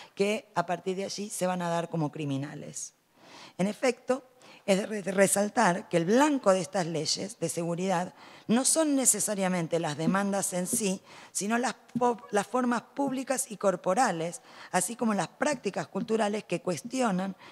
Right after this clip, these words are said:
medidas u ordenamientos legales que legítimamente deberían ponerse a debate o exceden y desafían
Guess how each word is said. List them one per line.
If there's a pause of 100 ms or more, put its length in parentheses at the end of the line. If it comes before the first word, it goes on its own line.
(120)
medidas
u
ordenamientos
legales (280)
que
legítimamente
deberían
ponerse
a
debate (240)
o
exceden
y
desafían